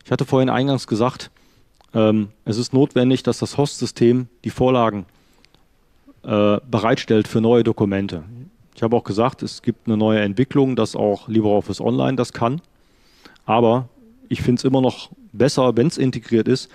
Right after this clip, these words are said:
dass man das in seinem File-Host macht. Äh, wir haben in eGroupware ein Ordner, der heißt Collabora, da schmeiße ich die Dokumente rein, die ich als Vorlage habe. Und wenn ich sag, "Mach mir ein neues Textdokument", dann nimmt der die Vorlage. Ihr kennt das als Vorlagen,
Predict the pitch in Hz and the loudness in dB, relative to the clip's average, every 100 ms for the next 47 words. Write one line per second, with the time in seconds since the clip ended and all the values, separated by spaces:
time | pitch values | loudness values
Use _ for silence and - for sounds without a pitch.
0 | - - 110 117 113 113 113 104 107 107 | -12 -6 -2 0 0 0 0 2 0 0
1 | 101 - _ - 123 127 113 107 - - | -4 -16 _ -2 2 2 2 0 -4 -20
2 | _ 101 101 - - _ _ _ _ 107 | _ -4 -2 -4 -14 _ _ _ _ -6
3 | 95 110 127 131 151 139 131 131 127 120 | -2 2 2 2 0 -2 0 2 2 -2
4 | _ _ _ _ - 113 123 - 170 170 | _ _ _ _ -2 0 2 0 0 -2
5 | 160 110 117 - 120 110 120 139 147 156 | 0 0 0 2 2 4 4 2 0 -2
6 | - - - 110 - 117 127 131 - 117 | -6 -12 -4 -4 0 -2 -2 -4 -4 -2
7 | 117 120 107 110 110 92 113 127 113 110 | 0 0 0 0 0 0 0 0 -2 -2
8 | - 117 123 127 131 120 123 127 139 - | -2 0 2 2 0 0 2 2 0 -4
9 | - 113 107 120 120 120 - 120 120 - | -12 -4 0 0 0 -2 -2 -4 -2 0
10 | 135 117 117 107 165 - 120 - 101 107 | 0 2 2 0 -2 -4 -6 -2 0 0
11 | 131 - - 110 117 127 127 113 110 - | -2 -10 -4 -2 0 0 2 2 0 0
12 | 110 110 85 85 85 101 - 120 127 120 | 2 2 0 -4 -8 -8 -4 -2 0 -2
13 | 107 - 117 113 110 107 | -4 0 2 2 2 -2